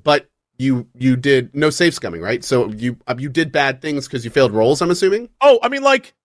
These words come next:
Speaker 2: it, the, so the way it works is if you say, "I don't wanna kill these people," or, "I don't wanna do this," the game gets progressively more like, "Roll a thirty, bitch."
Speaker 1: Yeah.
Speaker 2: <laughs> Like, you,
Speaker 1: Yeah.
Speaker 2: it gets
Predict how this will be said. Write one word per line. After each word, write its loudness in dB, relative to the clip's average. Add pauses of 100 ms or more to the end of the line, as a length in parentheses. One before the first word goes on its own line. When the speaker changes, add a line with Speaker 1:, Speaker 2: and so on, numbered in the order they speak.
(640)
Speaker 2:
it, -10 (180)
the, 2
so -2
the 2
way 4
it -8
works 2
is 0
if -4
you 2 (280)
say, 2
"I 2
don't 0
wanna -2
kill 2
these -8
people," -8
or, 2
"I 4
don't -2
wanna -8
do -2
this," -2 (360)
the -4
game -4
gets 0
progressively 0
more 2
like, 2 (440)
"Roll 2
a 0
thirty, -2 (260)
bitch." -12
Speaker 1:
Yeah. 0
Speaker 2:
<laughs> -8
Like, -6
you, 0 (120)
Speaker 1:
Yeah. -4
Speaker 2:
it 0
gets -2